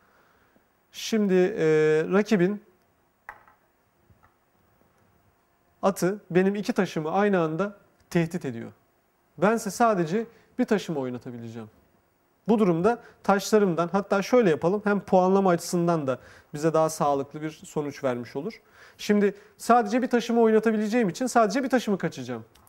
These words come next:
O yüzden kimi, hangi taşımı feda edeceğim? Tabii ki düşük puanlı olan taşımı, yani filimi feda edeceğim.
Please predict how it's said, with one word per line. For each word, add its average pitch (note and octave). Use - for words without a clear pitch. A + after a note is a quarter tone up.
O A#3+
yüzden A3+
kimi, A3+
hangi G#3+
taşımı D#3+
feda C3+
edeceğim? D#3+
Tabii F3+
ki A#3
düşük F#3
puanlı D3
olan C3
taşımı, D3+
yani F#3
filimi F#3
feda C3
edeceğim. A2+